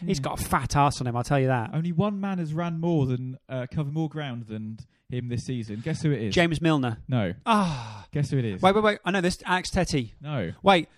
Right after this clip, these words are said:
Speaker 1: Johnny Howson.
Speaker 2: No.
Speaker 1: Ian
Speaker 2: He w-,
Speaker 1: McKellen?
Speaker 2: he has played with Johnny Howson. Erotically.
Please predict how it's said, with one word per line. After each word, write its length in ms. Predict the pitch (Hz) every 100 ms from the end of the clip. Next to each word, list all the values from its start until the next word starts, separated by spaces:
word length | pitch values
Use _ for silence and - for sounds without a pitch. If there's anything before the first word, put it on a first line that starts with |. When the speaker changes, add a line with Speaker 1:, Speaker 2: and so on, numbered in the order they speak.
| -
Speaker 1:
Johnny 180 | 202 190
Howson. 540 | 180 185 - 208 226 135
Speaker 2:
No. 300 | 131 160 208 _ _ -
Speaker 1:
Ian 540 | 180 202 208 202 202 170 _ -
Speaker 2:
He 60 |
w-, 200 | 165 156 156 208
Speaker 1:
McKellen? 20 | 156
Speaker 2:
he 80 |
has 220 | 156 170 -
played 300 | 180 170 123
with 120 | -
Johnny 240 | 110 104
Howson. 400 | 107 107 - 170 - _ _ _ _ _ _ _ _ _ _ _ 104
Erotically. 600 | 101 110 - - 127 139